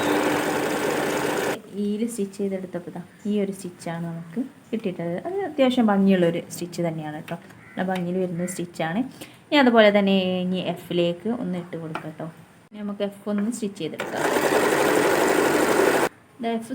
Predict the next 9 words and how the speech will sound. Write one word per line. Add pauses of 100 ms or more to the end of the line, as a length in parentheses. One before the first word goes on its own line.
സ്റ്റിച്ച്
ചെയ്യുമ്പോൾ (180)
ഈ
ഒരു
രൂപത്തിലാണ്
നമുക്ക് (560)
സ്റ്റിച്ച് (680)
വരുന്നത്. (140)
നമ്മൾ